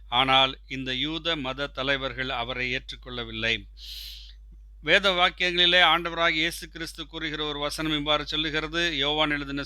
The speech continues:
சுவிசேஷம் ஐந்தாம் அதிகாரம் முப்பத்தி ஒன்பதிலே, "நீங்கள் வே-, வேத வாக்கியங்களை ஆராய்ந்து பாருங்கள்,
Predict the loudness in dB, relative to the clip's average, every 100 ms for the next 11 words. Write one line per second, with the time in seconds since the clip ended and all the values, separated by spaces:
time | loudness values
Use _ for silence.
0 | -8 -10 -8 -6 -6 -2 -2 2 0 0
1 | -4 -2 -2 -2 -6 -12 -16 -12 -8 -6
2 | -4 -2 0 0 -2 -14 -14 -16 -10 2
3 | 4 6 4 4 2 -16 -20 -10 2 4
4 | 4 2 2 6 6 4 2 4 2 2
5 | -2 0 2 2 2 2 4 6 8 6
6 | 6 -2 -2 0 0 -2 -4